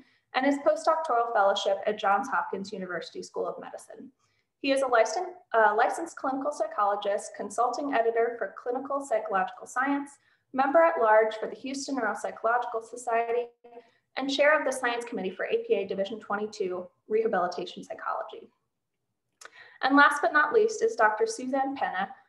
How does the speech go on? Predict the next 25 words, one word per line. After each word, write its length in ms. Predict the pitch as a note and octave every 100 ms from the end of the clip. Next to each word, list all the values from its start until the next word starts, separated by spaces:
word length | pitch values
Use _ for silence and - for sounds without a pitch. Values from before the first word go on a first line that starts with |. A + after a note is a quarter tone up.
| _ _
who 220 | D4 A3+
is 240 | C4 C4 B3+
a 160 | A3+ A3
board 260 | G#3+ B3+
certified 540 | - A#3+ A#3 - A#3 A3+
clinical 380 | - G#3+ - C4+
neuropsychologist 1000 | A3 A3 - - F#3 F3 F#3 F3+ - -
and 140 | B3 C4
associate 520 | C4 B4 - D#4 -
professor 640 | D#4+ - F3 - F#3 F#3 -
in 160 | A#3
the 60 | A#3
Division 480 | A3 G#3+ A3 C#4 C4+
of 160 | A3+
Rehabilitation 960 | G#3 - C#4+ B3+ B3+ - F#3 - F#3 F#3
Neuropsychology 960 | F3+ A3 - A#3+ F3 E3 E3 F#3 F#3 - _ _ -
in 100 | C4+
the 80 |
Department 500 | C#4 - A#3+ A3+ D4
of 120 | C4 G#3
Rehabilitation 800 | A3+ - G3 G3 - F#3+ -
Medicine 380 | F#3+ E3 - F#3+
at 140 | F#3 -
Emory 300 | A3 A3 G3
University. 640 | F#3 E3+ E3+ - - -